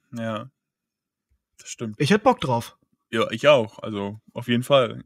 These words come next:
Speaker 1: Also, mein Ziel ist es ja sowieso, ähm, im SoFi Stadium mal ein Footballspiel
Speaker 2: Ja.
Speaker 1: zu sehen, ne?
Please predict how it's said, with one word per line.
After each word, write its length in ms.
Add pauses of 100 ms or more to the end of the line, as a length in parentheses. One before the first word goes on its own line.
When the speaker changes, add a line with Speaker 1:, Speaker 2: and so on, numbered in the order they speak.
Speaker 1:
Also, 240 (100)
mein 140
Ziel 160
ist 120
es 60
ja 60
sowieso, 500
ähm, 520
im 140
SoFi 360
Stadium 360
mal 100
ein 100
Footballspiel 480
Speaker 2:
Ja. 40
Speaker 1:
zu 80
sehen, 260
ne? 200